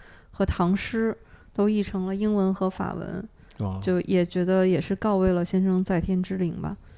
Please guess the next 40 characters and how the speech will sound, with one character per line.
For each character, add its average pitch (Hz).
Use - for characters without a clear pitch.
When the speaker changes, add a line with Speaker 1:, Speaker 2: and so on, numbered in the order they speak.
Speaker 2:
你 123
看。 113
Speaker 1:
所 175
以 -
他 311
们 320
师 -
生 302
之 285
间 294
的 262
这 254
个 214
感 -
情 180
是 240
非 285
常 196
深 208
厚 214
的。 -
Speaker 2:
非 180
常 143
深， -
非 -
常 117
深。 110
因 143
为 143
你 120
刚 135
才 139
提 143
到 143
汪 160
曾 190
祺 175
先 156
生 131
在 117